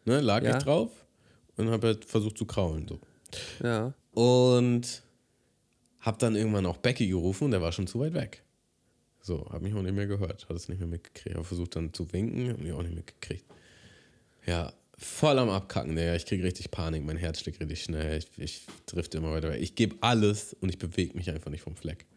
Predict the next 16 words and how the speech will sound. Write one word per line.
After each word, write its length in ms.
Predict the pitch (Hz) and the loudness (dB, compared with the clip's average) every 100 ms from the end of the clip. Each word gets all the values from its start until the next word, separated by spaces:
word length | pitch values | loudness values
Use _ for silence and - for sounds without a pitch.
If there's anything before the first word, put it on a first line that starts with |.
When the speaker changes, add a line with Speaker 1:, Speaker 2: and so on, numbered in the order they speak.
| _ - - - - - - - - | _ -20 -20 -20 -20 -10 -10 -10 0
Speaker 1:
Und 100 | 104 | 2
dann 100 | 101 | 4
kommt 220 | 170 220 | 6 8
halt 160 | 175 | 6
so 60 | 120 | 6
ein 100 | 104 | 4
Dude 300 | 117 208 - | 4 2 2
rausgerudert 760 | 80 78 - 80 90 117 85 - _ _ _ - _ _ _ _ | 0 -2 -6 -2 2 2 0 -8 _ _ _ -20 _ _ _ _
und 200 | 87 87 | -2 0
der 140 | 80 | 2
war 100 | 82 | 2
vielleicht 380 | 80 82 78 78 _ - | 0 -2 -4 -8 _ -10
zwölf 440 | - 82 78 87 | -6 -4 -4 -6
oder 200 | - - | -8 -8
so, 140 | 78 65 | -8 -4
ne? 200 | 90 | -4